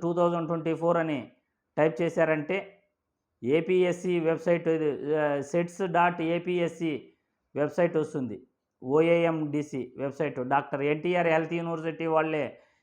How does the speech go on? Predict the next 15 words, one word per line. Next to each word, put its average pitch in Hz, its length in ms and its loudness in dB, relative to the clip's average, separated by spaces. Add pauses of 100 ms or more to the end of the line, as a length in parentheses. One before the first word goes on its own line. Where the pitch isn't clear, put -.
(120)
ఈ 147 200 2
వెబ్సైట్ను 160 640 2
కూడా, 151 320 2 (440)
ఈ 143 160 0
డిగ్రీ 156 340 0
అడ్మిషన్స్ 165 600 -2
కూడా 160 240 2
కండక్ట్ 165 400 -2
చేయటం 160 280 0
జరుగుతుంది. 139 500 -4 (840)
కాబట్టి 160 360 4
ఈ 156 300 0
అఫీషియల్ 160 440 2
వెబ్సైట్‌లో 170 600 2
మీరు, 151 280 -2